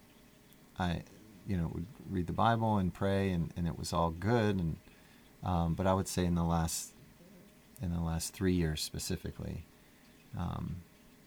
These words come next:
I have these profound encounters with the Lord where his presence is so rich and so real and so tangible, um, that I just can't believe that I,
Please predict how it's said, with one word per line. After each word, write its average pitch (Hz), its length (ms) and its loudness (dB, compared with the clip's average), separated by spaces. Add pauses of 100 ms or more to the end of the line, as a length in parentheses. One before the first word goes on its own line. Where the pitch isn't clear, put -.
(1200)
I 90 60 -4
have 104 180 2
these 101 160 4
profound 92 500 0
encounters 87 520 0
with - 120 -6
the - 60 -4
Lord 82 520 -2
where 85 140 -2
his 82 140 -2
presence 87 480 0
is 87 100 -6
so 90 240 0
rich 87 460 2
and 82 120 0
so - 200 0
real 82 360 2
and 76 120 -2
so 85 160 -2
tangible, 82 680 -2 (1000)
um, 80 400 -6 (1800)
that 92 180 2
I 90 100 4
just 90 220 -2
can't 95 260 2
believe 90 640 2
that 85 200 -2
I, 87 200 0